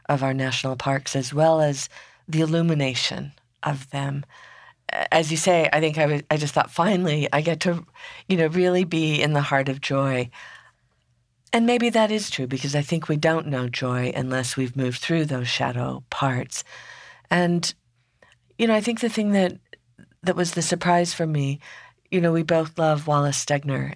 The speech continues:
and I, I certainly consider him a mentor. And as Ken Burns and Dayton Duncan have stated, you know, that he said, "Our American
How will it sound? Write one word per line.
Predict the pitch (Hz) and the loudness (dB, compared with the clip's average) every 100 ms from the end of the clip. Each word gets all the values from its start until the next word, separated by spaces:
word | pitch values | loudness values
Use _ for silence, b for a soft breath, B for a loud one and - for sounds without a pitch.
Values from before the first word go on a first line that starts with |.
| - | -4
and | 147 143 | -2 0
I, | 139 139 - | 0 -2 -2
I | 147 | -2
certainly | 143 151 151 143 | 0 0 0 0
consider | 143 147 - 147 | 0 -2 -2 -2
him | 139 143 | 0 0
a | 143 | 0
mentor. | 139 147 147 143 135 | 2 0 0 0 0
And | 131 131 123 B B B B B B _ _ _ - | -2 -4 -10 B B B B B B _ _ _ 2
as | 156 147 | 2 2
Ken | - 170 156 | 0 0 2
Burns | 156 175 170 170 160 - | 2 4 4 2 -2 -6
and | 147 135 135 - | -4 -2 -4 -4
Dayton | - 165 156 | -2 0 0
Duncan | 151 165 170 170 | 0 0 0 0
have | 160 147 | 0 -2
stated, | - 220 220 180 147 147 B B B - | -2 0 2 2 0 -4 B B B -2
you | |
know, | 180 175 | 2 4
that | 165 170 | 2 0
he | 185 | -2
said, | 170 - 214 185 156 - _ - | -2 2 4 4 2 -4 _ 0
"Our | 160 160 160 | 4 4 2
American | 160 156 151 151 147 147 151 151 147 | 0 0 2 2 0 -2 -2 0 -2